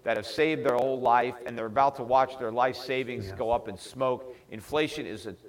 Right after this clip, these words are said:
Speaker 1: is very destructive for older people. If you're younger, in your twenties, thirties, not quite as bad. Yes, you can lose your life savings, but you haven't had a,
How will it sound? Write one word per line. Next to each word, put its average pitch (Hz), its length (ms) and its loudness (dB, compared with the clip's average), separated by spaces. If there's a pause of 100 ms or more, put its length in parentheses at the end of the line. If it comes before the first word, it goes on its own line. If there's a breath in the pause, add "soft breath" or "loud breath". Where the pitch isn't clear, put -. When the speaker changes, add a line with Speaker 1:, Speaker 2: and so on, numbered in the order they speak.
(120)
Speaker 1:
is 104 120 -10
very 156 300 2
destructive 127 720 0 (280 loud breath)
for 131 120 2
older 123 300 0
people. 123 500 -2 (180 loud breath)
If 135 200 -4
you're 123 140 -2
younger, 170 500 6
in 117 100 -2
your 113 120 -6
twenties, 156 640 0
thirties, 147 560 0 (180 loud breath)
not 151 280 2
quite 147 240 8
as 135 140 -4
bad. 131 680 4
Yes, 147 300 2
you 139 100 -4
can 123 200 -8
lose 156 240 0
your 135 80 -2
life 131 260 4
savings, 120 520 -2
but 117 180 -4
you 131 80 -4
haven't 139 240 6
had 131 220 4
a, 127 80 -2